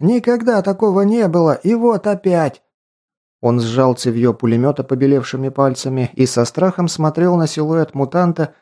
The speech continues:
пировавшего на остове Икаруса. Битый ульем трейсер натуральным образом испугался,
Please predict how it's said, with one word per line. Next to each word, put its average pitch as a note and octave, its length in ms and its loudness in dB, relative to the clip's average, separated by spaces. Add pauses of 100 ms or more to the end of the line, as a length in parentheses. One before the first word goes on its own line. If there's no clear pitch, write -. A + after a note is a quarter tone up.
(100)
пировавшего D3+ 720 0
на D3 160 0
остове B2+ 580 0
Икаруса. F#2 580 -2 (920)
Битый B2+ 420 0
ульем C3 440 2
трейсер B2+ 480 0
натуральным D#3+ 640 2
образом D#3+ 480 0
испугался, C#3+ 760 -2